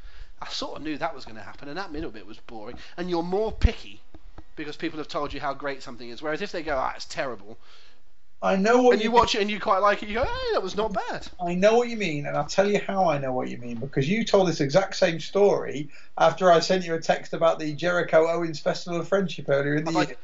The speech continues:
Speaker 1: have I told this on air?
Speaker 2: <laughs> Yes, you have.
Speaker 1: Sh-, shit. Okay, fair enough. We've got some new listeners since then, so, uh, that's just, uh,
Speaker 2: <laughs>
Speaker 1: just we can recycle things every now and again. I can't believe I've told that story before. Excellent.
Speaker 2: <laughs>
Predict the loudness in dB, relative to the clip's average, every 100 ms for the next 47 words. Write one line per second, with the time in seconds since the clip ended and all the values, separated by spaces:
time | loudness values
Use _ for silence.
0 | -12 -2 0 2 2 0 0 -2 -2 -4
1 | 2 4 6 4 4 2 2 -2 -6 -6
2 | -6 0 0 0 -4 -8 -8 -8 -10 -12
3 | -12 -12 -12 -10 -8 -6 -6 -6 -4 -4
4 | -2 -2 -2 -2 -4 0 0 0 0 0
5 | -2 -6 -8 -10 -10 -8 -8 -6 -4 -4
6 | -4 -6 -8 -8 -8 -8 -10 -12 -10 -10
7 | -10 -10 -8 -6 -4 -4 -4 -4 0 0
8 | 2 -2 -2 -2 -6 -4 -4 -4 -4 0
9 | 2 2 2 0 -2 -2 -2 -4 -4 -6
10 | -6 -10 -10 -10 -8 -6 -4 -4 -4 -6
11 | -8 -10 -8